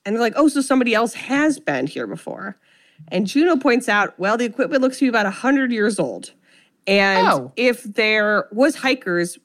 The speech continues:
Speaker 1: there would be a record of this cave. So whoever came down here did not make it out."
Speaker 2: Cool.
Speaker 1: Yeah, so they got
Speaker 2: Fun.
Speaker 1: that. So they got
Speaker 2: Girls
Speaker 1: that going for us.
Speaker 2: trip. Like, no. <laughs>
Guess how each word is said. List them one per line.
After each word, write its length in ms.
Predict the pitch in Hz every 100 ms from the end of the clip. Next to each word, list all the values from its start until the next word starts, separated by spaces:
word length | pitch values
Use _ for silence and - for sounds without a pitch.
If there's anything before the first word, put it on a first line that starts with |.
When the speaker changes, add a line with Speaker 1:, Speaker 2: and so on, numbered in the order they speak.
| -
Speaker 1:
there 120 | 233
would 140 | 240
be 100 | 233
a 60 | 202
record 400 | 202 208 208 202
of 100 | 175
this 160 | 165 -
cave. 520 | - 214 - - - _ _ -
So 180 | 254
whoever 340 | 262 277 339 349
came 300 | - 277 247
down 280 | 226 233 254
here 360 | 220 180 - _ -
did 200 | 254 269
not 240 | 240 226
make 220 | 208 -
it 120 | 175
out." 320 | 156 - - - _ _ _ _ _ _ _ _ _ _ -
Speaker 2:
Cool. 340 | 403 277 139 _ -
Speaker 1:
Yeah, 160 | 170
so 180 | - 214
they 80 | 226
got 200 | 254 359
Speaker 2:
Fun. 340 | 254 254 202 131
Speaker 1:
that. 160 | - _ -
So 180 | -
they 60 | 247
got 60 | 339
Speaker 2:
Girls 160 | 339
Speaker 1:
that 140 | 214 -
going 160 | 277
for 60 | 285 277
us. 220 | 285 -
Speaker 2:
trip. 100 | - - _ _ _ _ -
Like, 320 | 190 180 - _
no. 220 | 180 147 - - -
<laughs> 100 | 240